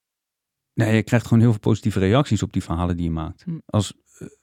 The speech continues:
Speaker 1: eh, mijn ervaring is dat op het moment dat je een verhaal ophaalt in de wijk, dat maakt en dat mensen uit de wijk dat zien, dat je,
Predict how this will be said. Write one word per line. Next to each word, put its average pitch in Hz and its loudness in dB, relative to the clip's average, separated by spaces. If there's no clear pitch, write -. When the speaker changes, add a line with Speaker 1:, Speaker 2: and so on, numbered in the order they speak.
Speaker 1:
eh, - -14
mijn 127 4
ervaring 113 4
is 139 2
dat - -6
op 113 2
het 101 0
moment 110 4
dat 104 -4
je 107 2
een 101 2
verhaal 95 -2
ophaalt 120 2
in 101 4
de 101 4
wijk, 101 -2
dat - -4
maakt 117 0
en 104 0
dat 101 2
mensen 104 2
uit 101 0
de 98 -4
wijk 101 0
dat - -6
zien, 131 2
dat - -4
je, 98 0